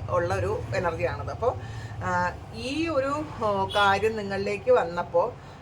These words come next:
നിങ്ങൾ അമിതമായി സന്തോഷിച്ചിട്ടുണ്ടായിരിക്കാം. നിങ്ങൾ ഇതുവരെ എക്സ്പീരിയൻസ് ചെയ്യാത്ത പല കാര്യങ്ങളും എക്സ്പീരിയൻസ് ചെയ്തിട്ടുണ്ട്. അത്രയും തന്നെ പെയിനും നിങ്ങൾക്ക് ഈ ഒരു റിലേഷൻഷിപ്പ് കിട്ടി. നിങ്ങൾ അത്രയും, അത്രമാത്രം നിങ്ങൾ സ്റ്റക്കായിരുന്നൊരു,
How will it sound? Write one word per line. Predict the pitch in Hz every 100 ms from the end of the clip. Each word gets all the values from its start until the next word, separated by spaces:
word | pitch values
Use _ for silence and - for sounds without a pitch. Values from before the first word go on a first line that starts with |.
| 214
നിങ്ങൾ | 226 240 254 269 -
അമിതമായി | 190 196 220 226 247
സന്തോഷിച്ചിട്ടുണ്ടായിരിക്കാം. | - 196 196 185 - 196 175 175 170 196
നിങ്ങൾ | 208 247
ഇതുവരെ | 240 214 220
എക്സ്പീരിയൻസ് | 220 - 220 208 214 208 -
ചെയ്യാത്ത | 226 190 202 202 - 247
പല | 233 202
കാര്യങ്ങളും | 202 185 185 185 202 -
എക്സ്പീരിയൻസ് | 202 180 - 196 202 -
ചെയ്തിട്ടുണ്ട്. | 196 180 185 190 185
അത്രയും | - 190 190 165 240 247 269
തന്നെ | 240 233
പെയിനും | 247 220 208 214 226 254
നിങ്ങൾക്ക് | 269 196 190 185
ഈ | 180
ഒരു | 185 175
റിലേഷൻഷിപ്പ് | 165 165 - - - 180 196 190 196
കിട്ടി. | 185 - - - - -
നിങ്ങൾ | 220 247 247 -
അത്രയും, | 190 220 226 240
അത്രമാത്രം | 208 233 233 240 247 302 269
നിങ്ങൾ | 214 202
സ്റ്റക്കായിരുന്നൊരു, | 202 175 185 190 185 185 202